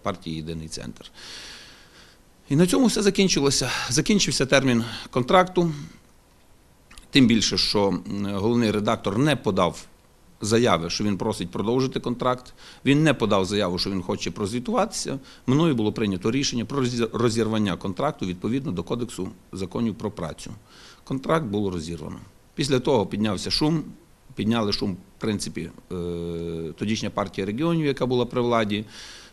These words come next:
які пішли на відверті корупційні і злочинні дії,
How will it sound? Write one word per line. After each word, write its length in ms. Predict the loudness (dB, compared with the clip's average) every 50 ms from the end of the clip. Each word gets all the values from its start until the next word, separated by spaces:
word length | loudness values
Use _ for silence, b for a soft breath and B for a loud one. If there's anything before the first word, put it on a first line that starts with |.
| B
які 200 | -4 -2 -2 -2
пішли 300 | -2 0 0 2 4 4
на 180 | 6 8 8 8
відверті 760 | 8 6 2 0 2 2 4 4 2 0 -4 -6 -8 -8 -8 -12 -18 -20 _ _ _ _ 0
корупційні 720 | 2 4 4 4 2 2 4 4 6 6 6 4 0 -2
і 160 | -2 -2 -2
злочинні 500 | 0 0 0 0 0 2 2 2 2 2
дії, 440 | 2 4 4 4 4 4 2 0 -2